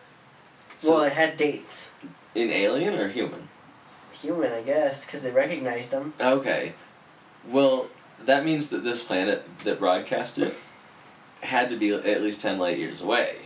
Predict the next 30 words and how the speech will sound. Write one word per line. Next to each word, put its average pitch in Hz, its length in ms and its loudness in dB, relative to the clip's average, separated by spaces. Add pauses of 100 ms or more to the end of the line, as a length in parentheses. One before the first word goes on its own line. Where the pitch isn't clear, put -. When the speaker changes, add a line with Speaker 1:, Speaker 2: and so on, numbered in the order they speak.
(400)
Speaker 2:
What 185 180 8
if, - 240 -2 (220)
okay, 160 240 4
so 147 220 -2
here's 202 320 -4
my 156 160 0
theory. 127 480 -6 (600)
These 180 220 0
aliens 180 500 0
didn't 175 400 -2
seem, 143 840 0
like, 131 300 0 (1120)
very 135 320 0
advanced 120 540 -4
at 123 80 -4
all, 120 260 0
even 127 180 -8
though 120 120 -6
they're 117 160 -6
able 113 200 -8
to 117 60 -12
travel 107 300 -6
through 107 160 -16
space. - 560 -6 (120)
Speaker 1:
Mm-hmm. 123 340 -2 (180)
Speaker 2:
So 151 200 -2
maybe 165 640 0 (600)
they 147 220 0
were 135 300 -2 (140)
not 135 420 -2